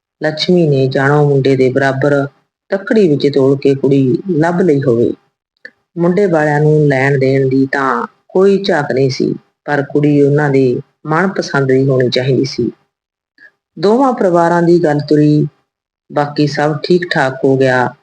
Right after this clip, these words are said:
ਪਰ ਅੰਤਮ ਫੈਸਲਾ ਕੁੜੀ ਦੇਖਣ ਤੋਂ ਬਾਅਦ ਹੀ ਹੋਣਾ ਸੀ।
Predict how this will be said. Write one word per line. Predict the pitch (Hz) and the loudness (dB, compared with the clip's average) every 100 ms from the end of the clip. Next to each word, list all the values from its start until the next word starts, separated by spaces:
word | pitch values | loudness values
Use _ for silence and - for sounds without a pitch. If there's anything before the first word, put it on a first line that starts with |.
| _ | _
ਪਰ | 156 151 - | -4 -4 -4
ਅੰਤਮ | 147 151 147 202 | -4 -4 -2 -2
ਫੈਸਲਾ | - 147 135 143 135 131 143 _ _ _ _ | 0 -4 -2 -2 0 -2 -6 _ _ _ _
ਕੁੜੀ | 185 214 | 0 0
ਦੇਖਣ | 180 147 135 151 147 | 2 0 -2 -4 0
ਤੋਂ | 147 139 | 0 0
ਬਾਅਦ | 143 175 | 0 2
ਹੀ | 185 151 135 | 2 0 0
ਹੋਣਾ | 127 123 | 0 -2
ਸੀ। | 123 123 110 | -4 -4 -4